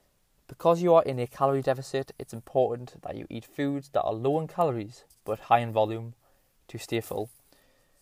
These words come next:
So eat foods like poultry, fish, fruits, vegetables, grains, legumes, low-fat dairy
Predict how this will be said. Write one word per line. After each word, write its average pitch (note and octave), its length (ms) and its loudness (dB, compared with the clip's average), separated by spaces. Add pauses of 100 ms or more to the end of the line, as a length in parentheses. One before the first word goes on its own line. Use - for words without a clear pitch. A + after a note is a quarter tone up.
(240)
So - 260 -2
eat C#3+ 140 -2
foods C3 440 -2
like G#2+ 460 0 (320)
poultry, C#3+ 640 -2
fish, - 520 -4 (320)
fruits, - 600 -12 (120)
vegetables, A#2 720 -4 (160)
grains, C#3 680 -4 (100)
legumes, B2 800 -8 (360)
low-fat B2 440 0
dairy B2+ 560 2